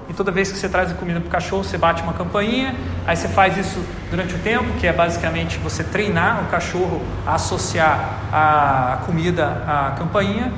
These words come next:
aí depois você tira a comida, toca a campainha e o cachorro começa a salivar. Né? E, é, pra ter certeza de que o cachorro, é, tava realmente com fome,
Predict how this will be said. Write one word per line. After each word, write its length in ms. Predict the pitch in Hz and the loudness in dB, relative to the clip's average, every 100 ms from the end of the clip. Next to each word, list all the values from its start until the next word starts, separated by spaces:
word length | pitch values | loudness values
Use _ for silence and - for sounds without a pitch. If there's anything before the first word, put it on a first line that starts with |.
| - | -4
aí 100 | 151 | -2
depois 200 | 165 185 | 0 -2
você 100 | 180 | -4
tira 360 | 165 190 190 180 190 - | -4 -2 0 0 -2 -6
a 80 | - | -2
comida, 460 | 156 180 175 208 - | -2 0 0 2 2
toca 260 | - 170 | 4 2
a 40 | 180 | 2
campainha 560 | 196 180 202 208 240 | -2 0 0 2 -2
e 120 | 247 220 | -2 -2
o 40 | |
cachorro 380 | 220 202 202 180 | 0 0 0 0
começa 280 | 180 175 - | 0 0 0
a 40 | |
salivar. 720 | - 185 190 170 139 - - - - - - - - | 2 2 2 4 4 4 -4 -8 -8 -10 -10 -10 -6
Né? 220 | 139 165 | -2 0
E, 280 | 180 226 233 - | 2 0 0 -4
é, 420 | 170 170 165 160 - | 0 2 2 2 4
pra 160 | 196 - - - | 4 2 -4 2
ter 100 | 214 | 2
certeza 640 | - 220 - 208 240 220 | 4 2 8 10 10 6
de 80 | 165 | 0
que 160 | 202 | 0
o 80 | 175 | 2
cachorro, 500 | 170 160 - 185 170 170 - - - 165 | 2 2 2 2 2 -2 -6 -8 -8 -4
é, 520 | 160 156 143 135 127 131 139 - - - | 0 2 4 4 2 0 -2 -2 -4 0
tava 240 | 165 156 160 | 4 6 6
realmente 420 | 180 180 175 170 | 4 4 2 -2
com 140 | 220 | -2
fome, 460 | - 185 190 226 | 0 2 2 2